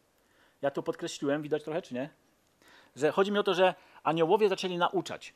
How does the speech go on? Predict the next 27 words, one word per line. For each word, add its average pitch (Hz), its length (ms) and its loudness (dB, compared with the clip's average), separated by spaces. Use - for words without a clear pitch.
nie? 135 140 -4
Posłuchajcie, 143 400 -4
że 139 120 -2
nauka 190 380 4
aniołów 196 320 -2
zaczęła, 135 280 -4
jest 135 220 -12
tu 139 60 -14
wspomniane, 131 420 -2
że 147 260 -4
to - 180 -2
aniołowie, 160 440 4
czyli 135 400 -10
pochodzenie 160 460 -2
jest 185 160 -4
anielskie 151 460 0
pewnych 143 280 -8
nauk. 127 200 0
E, 131 440 0
nauczał 165 540 4
wyrabiać 165 420 2
miecze, 165 380 2
sztylety, 160 460 2
tarcze 151 320 2
i 160 40 -6
napierśniki, 151 500 -6
czyli 139 200 -8